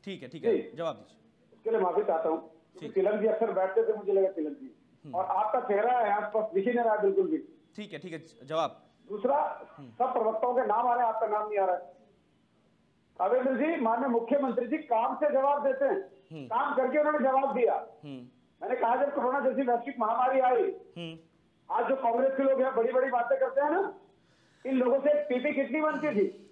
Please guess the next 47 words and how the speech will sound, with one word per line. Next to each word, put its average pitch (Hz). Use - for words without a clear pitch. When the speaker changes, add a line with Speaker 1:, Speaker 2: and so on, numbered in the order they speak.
Speaker 2:
पहली 277
लहर 277
में 277
जब 269
हम 269
सामना 254
कर 254
रहे 262
थे, 587
पीपी 269
किट 294
भारत 240
में 302
नहीं 311
बनती 269
थी। 180
Speaker 1:
हम्म। 143
Speaker 2:
आज 269
पांच 285
लाख 285
पीपी 277
किट 285
प्रतिदिन 262
बन 254
रही 285
है। 180
Speaker 1:
हम्म। 143
Speaker 2:
जिस 285
पीपी 269
किट 285
के 277
लिए 285
हम 254
तरस 285
गए 254
थे, 214
हमें 240
जो 285
आयात 269
करनी 269
पड़ी, 262
आज 277
हम 269
निर्यात 277
कर 294
रहे 294
हैं। -